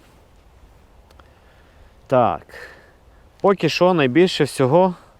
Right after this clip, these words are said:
денервує переключатель повороту. Він трошки далі по відстані,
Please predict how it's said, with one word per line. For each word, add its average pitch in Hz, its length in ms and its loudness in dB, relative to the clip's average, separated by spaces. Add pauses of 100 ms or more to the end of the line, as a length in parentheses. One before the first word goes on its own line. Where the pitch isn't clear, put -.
(580)
денервує 135 640 2
переключатель 131 920 -2 (1800)
повороту. 110 680 0 (3000)
Він 147 400 0 (680)
трошки 139 720 -2
далі 123 680 -2 (1120)
по 120 140 2
відстані, 151 720 -4